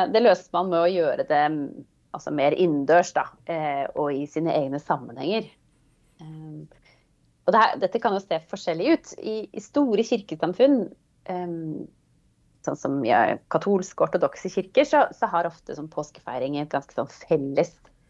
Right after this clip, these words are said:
eh, man, man feirer sammen ute, eh, kanskje i parker og på gater og, og sånne ting.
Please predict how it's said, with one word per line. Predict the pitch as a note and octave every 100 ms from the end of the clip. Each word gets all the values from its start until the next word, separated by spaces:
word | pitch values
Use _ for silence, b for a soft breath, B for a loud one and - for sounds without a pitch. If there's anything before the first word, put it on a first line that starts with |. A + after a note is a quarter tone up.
| _ _ _ -
eh, | D#3 D3+ C#3+ - - D3+
man, | E3 G3 -
man | G#3+
feirer | - F#3 E3 F#3+ -
sammen | - A#3+ C4+ F#3+ - -
ute, | A3+ F#3+ - G#3 G3+ E3 -
eh, | F3 F3 E3 D#3+
kanskje | F3 E3 F3
i | A3+
parker | G3+ - - E3+
og | F3 F3 F3
på | G#3
gater | F3+ - E3 E3
og, | E3 E3 -
og | -
sånne | - F#3 D4
ting. | D4+